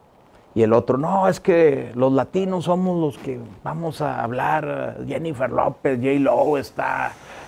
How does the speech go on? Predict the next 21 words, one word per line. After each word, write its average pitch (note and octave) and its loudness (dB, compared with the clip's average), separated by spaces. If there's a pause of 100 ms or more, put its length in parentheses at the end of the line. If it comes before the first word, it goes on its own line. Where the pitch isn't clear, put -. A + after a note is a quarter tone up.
(380)
decía, A2+ 4 (1300)
eh, G2 0
y A2+ 2
luego A#2+ 8
el A#2 8
otro A2+ 4
decía, D3 0
y D3+ 0
todos F#3+ 6
defendían F3+ 6
su E3 2
punto E3+ 4
de D#3+ 8
vista, C#3+ 4
y A#2+ 2
el A#2 4
australiano A#2+ 4
dijo, A#2 2
"Déjense C3+ 0
de A2+ -12
tonterías, G#2+ -6